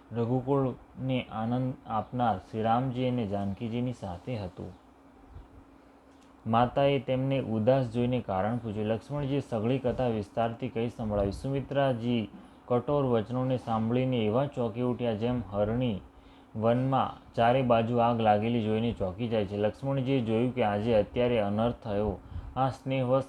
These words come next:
કામ બગાડી નાખશે, એટલે તેઓ વિદાય માંગતા ભયને લીધે સંકોચાય છે અને મનોમન વિચારે છે કે, "હે વિધાતા, માતા જવાનું કહેશે કે નહીં?"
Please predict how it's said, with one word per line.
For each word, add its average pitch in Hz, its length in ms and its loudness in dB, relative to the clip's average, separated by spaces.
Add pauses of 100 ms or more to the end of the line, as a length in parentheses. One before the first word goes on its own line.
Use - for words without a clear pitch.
કામ 120 220 0
બગાડી 107 340 4
નાખશે, 113 360 0
એટલે 113 240 -2
તેઓ 123 300 -2
વિદાય 110 340 4
માંગતા 110 420 0
ભયને 104 340 0
લીધે 113 260 -2
સંકોચાય 104 640 -2
છે 110 160 -6
અને 117 180 -2
મનોમન 113 500 -2
વિચારે 104 420 0
છે 110 160 -10
કે, 107 200 -6
"હે 131 80 -2
વિધાતા, 104 480 -2
માતા 107 360 -2
જવાનું 104 460 0
કહેશે 123 320 -6
કે 135 160 -6
નહીં?" 101 260 -4